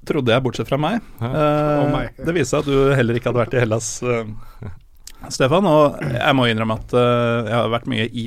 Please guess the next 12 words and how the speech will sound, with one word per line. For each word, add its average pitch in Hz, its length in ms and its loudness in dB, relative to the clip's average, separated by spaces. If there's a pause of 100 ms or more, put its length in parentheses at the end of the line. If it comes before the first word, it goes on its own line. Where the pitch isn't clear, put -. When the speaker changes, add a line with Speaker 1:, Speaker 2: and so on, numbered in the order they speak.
Speaker 1:
området 104 720 -2
rundt, 156 260 -2
altså 120 200 -6
Tyrkia 113 360 -4
og, 110 680 -2 (180)
eh, 107 80 -12 (260)
disse 120 220 -4
jugoslaviske 110 580 0
landene 113 360 0 (100)
og 117 300 0
sånn, 151 180 -4
men 135 160 0